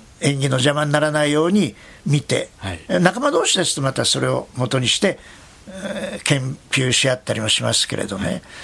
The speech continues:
Speaker 1: あの、普通の場面、場面でマジックに出会った時なんかは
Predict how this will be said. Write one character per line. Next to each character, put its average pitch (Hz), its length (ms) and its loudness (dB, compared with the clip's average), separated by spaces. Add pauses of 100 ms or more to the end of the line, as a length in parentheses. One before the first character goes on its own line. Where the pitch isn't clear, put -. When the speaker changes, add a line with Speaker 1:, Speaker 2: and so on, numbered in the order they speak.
(240)
Speaker 1:
あ 180 100 -4
の、 156 200 -6
普 - 120 -6
通 180 180 0
の 165 100 0
場 190 120 4
面、 160 300 -2 (340)
場 180 220 2
面 156 220 2
で 175 300 2
マ 143 140 0
ジ 120 120 -2
ッ - 100 -18
ク 123 120 -2
に 120 120 -2
出 135 120 2
会 139 80 -2
っ - 20 -12
た 131 120 -2
時 131 200 0
な 190 120 2
ん 151 40 -6
か - 100 2
は 139 160 0